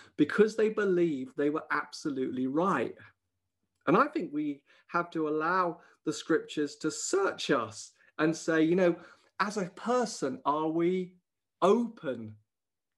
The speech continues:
to God and to others to, um, change our view on something or change our attitude on something?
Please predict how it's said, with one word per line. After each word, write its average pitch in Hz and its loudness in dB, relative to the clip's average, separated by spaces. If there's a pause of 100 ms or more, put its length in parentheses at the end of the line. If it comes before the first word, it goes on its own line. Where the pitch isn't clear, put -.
(120)
to 147 4
God 151 0 (280)
and 151 0
to 156 0
others 127 0 (880)
to, 151 6 (720)
um, 135 0
change 185 2
our 180 2
view 196 2
on 147 -4
something 120 -12
or 127 -6
change 160 -2
our 180 4
attitude 180 -2
on 123 -4
something? 110 -8